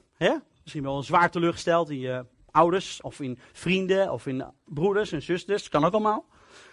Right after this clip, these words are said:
En, eh, en ja, misschien, eh, heeft de tegenstander je proberen uit-, onderuit te halen. Dat kan ook, hè? En, eh, want de tegenstander, goed onthouden, hè, die probeert ons aan te vallen in ons, in ons denken.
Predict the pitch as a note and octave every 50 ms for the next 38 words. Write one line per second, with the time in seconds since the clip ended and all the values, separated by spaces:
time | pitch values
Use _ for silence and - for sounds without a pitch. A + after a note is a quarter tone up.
0 | - - - D#3+ D#3+ D#3+ E3 D#3+ D#3+ D#3 D3+ D3 C#3+ - _ - E3+ F3 F3+ F3
1 | F3 F#3+ F3+ D3+ - - _ _ _ _ _ _ _ _ _ _ _ _ _ _
2 | _ - D3+ - - A3+ A3 G#3+ F#3+ F#3 F3 E3+ D#3+ D3+ C#3+ D3 - _ _ _
3 | _ _ _ _ _ _ _ _ _ - F3+ F3 - D#3+ D3+ _ _ _ - E3
4 | E3 E3 D#3 - G#3 G#3 G#3+ G#3+ G#3 G#3 - G3+ F#3+ G#3 G#3 G3 G3 G3+ - G3
5 | F#3+ F#3+ F3+ F#3+ G3 G3 F#3+ F3+ F#3+ G3 G#3+ B3+ C4 _ _ _ _ _ _ _
6 | _ _ - _ _ - C3 D3 D3 E3 G3 - - G3+ D4+ _ _ _ _ _
7 | _ _ _ - - - _ _ - D3 C#3+ C#3+ C#3+ C#3 C3+ C3+ C3+ - - D#3
8 | D3 - E3 - - A#3 C4 A3 F#3+ - - - F#3+ F3+ F#3+ G3+ G3 - A#3 G#3+
9 | A3 E3+ F#3 F3+ F3 C#3 C3 B2 C3+ E3+ F3+ - _ _ _ _ _ _ _ _
10 | _ _ _ _ _ _ _ _ _ _ _ _ _ _ _ _ _ _ _ -
11 | D#3 D#3+ F3+ E3+ C3+ F3 F#3+ G#3 A3 A3 - F3+ E3 - - E3+ F3 G3+ - -
12 | - - G3 F#3 F3+ F3+ E3+ F3 E3 - F3+ - - E3+ E3+ E3+ D3 C3+ F3+ G#3
13 | F3+ - C3 B2+